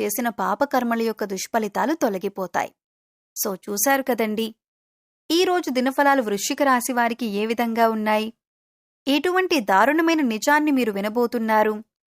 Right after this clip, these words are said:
అలాగే ఎటువంటి దేవతారాధన చేసుకోవాలి అనే అంశాలను తెలుసుకున్నారు కదా. వీడియో నచ్చితే ఖచ్చితంగా లైక్ చేయండి. మరిన్ని మంచి మంచి వీడియోల కోసం ఇప్పుడే మన ఛానల్ని సబ్స్క్రైబ్ చేసుకొని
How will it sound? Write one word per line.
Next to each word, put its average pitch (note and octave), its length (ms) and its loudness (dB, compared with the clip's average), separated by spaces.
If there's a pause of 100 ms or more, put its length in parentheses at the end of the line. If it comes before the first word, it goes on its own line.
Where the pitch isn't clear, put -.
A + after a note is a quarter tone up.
(260)
అలాగే A3+ 380 4 (160)
ఎటువంటి C#4+ 380 0
దేవతారాధన A3 760 0 (120)
చేసుకోవాలి G#3 640 -2 (120)
అనే G#3+ 200 -4
అంశాలను A#3 540 0
తెలుసుకున్నారు G#3+ 720 -2
కదా. B3 160 2 (600)
వీడియో E4 300 2
నచ్చితే A#3+ 440 -2
ఖచ్చితంగా A3+ 600 -2
లైక్ A#3 300 0 (120)
చేయండి. F#3+ 260 -8 (260)
మరిన్ని F#3+ 380 -2
మంచి G3+ 260 -6
మంచి C#4+ 260 0
వీడియోల G#3+ 320 0
కోసం G#3 360 -2 (480)
ఇప్పుడే D4+ 320 0
మన A3+ 160 -2
ఛానల్ని G#3 440 -4
సబ్స్క్రైబ్ G#3 460 -6 (120)
చేసుకొని A#3+ 380 -4